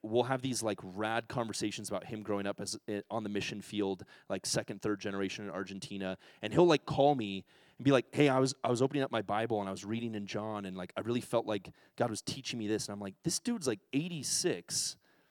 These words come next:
and committed to learning about the God of the Bible." And I'm like, "That's the coolest thing ever." And for me, like, being a learner feels like an invitation, right? It's like Ted Lasso's, like, "Stay curious,"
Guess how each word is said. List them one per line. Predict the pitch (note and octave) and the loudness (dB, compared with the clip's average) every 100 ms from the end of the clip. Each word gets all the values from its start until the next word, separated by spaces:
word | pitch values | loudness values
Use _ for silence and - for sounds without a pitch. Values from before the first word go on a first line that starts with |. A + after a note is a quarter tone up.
| _ _ _ - | _ _ _ 0
and | D3+ | 0
committed | - D3 C#3 E3 D#3+ - | 2 2 4 6 6 4
to | C3+ | -2
learning | G#2+ G2+ B2+ D3+ C3 F#2+ F#2 F2+ F2+ _ _ _ _ - | -2 0 2 2 0 -4 -6 -8 -10 _ _ _ _ -2
about | A#2+ C3 | 2 2
the | A2+ | 2
God | A#2 A#2+ A#2 | 0 0 0
of | |
the | G2 | -2
Bible." | G2+ G#2+ F2 | -2 -2 -4
And | |
I'm | F2+ | -8
like, | - | -2
"That's | D3 - - | -2 0 -6
the | - | -6
coolest | - - E3 F3 C3 - - | -8 -4 -4 0 0 0 -4
thing | G#2+ | -4
ever." | G2 G#2 - - _ _ _ _ _ - | -4 -6 -10 -18 _ _ _ _ _ -2
And | D3 | 2
for | - D3+ | 8 8
me, | D3+ F3+ D#3+ D3 | 8 6 6 4
like, | B2+ A#2+ - - | 2 0 0 0
being | C#3+ D#3 | 2 4
a | C#3 | 4
learner | A2 A2 A2+ B2+ D#3 E3 C#3+ G#2+ G2 G2+ B2 _ _ _ _ | 0 -2 0 2 4 4 2 2 0 -4 -6 _ _ _ _
feels | - E3 D3 | 6 8 8
like | D3+ | 4
an | B2+ | 0
invitation, | C#3+ B2+ A2+ - G#2+ G2+ - F2 | -4 -4 -4 -4 -6 -6 -8 -10
right? | F2 G#2+ | -6 -6
It's | A#2+ | -2
like | A#2+ | -4
Ted | - B2+ G#2+ | 0 -2 0
Lasso's, | G2+ G2 A2+ G#2 | -2 -2 -2 -2
like, | G2+ | -2
"Stay | - - G#2+ | -4 -2 -4
curious," | - - G2 G2 A2 - - | -4 -4 -2 -2 -2 0 -2